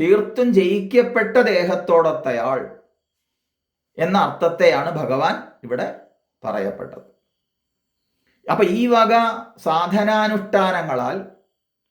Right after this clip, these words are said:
വിദ്വാനായവൻ, വിദ്വാൻ എന്ന് പറഞ്ഞാൽ ശാസ്ത്ര പഠിച്ച ഒരാള്, അങ്ങനെയുള്ള ഒരാള് ഈ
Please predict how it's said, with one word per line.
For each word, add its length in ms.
വിദ്വാനായവൻ, 1040
വിദ്വാൻ 360
എന്ന് 120
പറഞ്ഞാൽ 280
ശാസ്ത്ര 500
പഠിച്ച 380
ഒരാള്, 320
അങ്ങനെയുള്ള 500
ഒരാള് 320
ഈ 100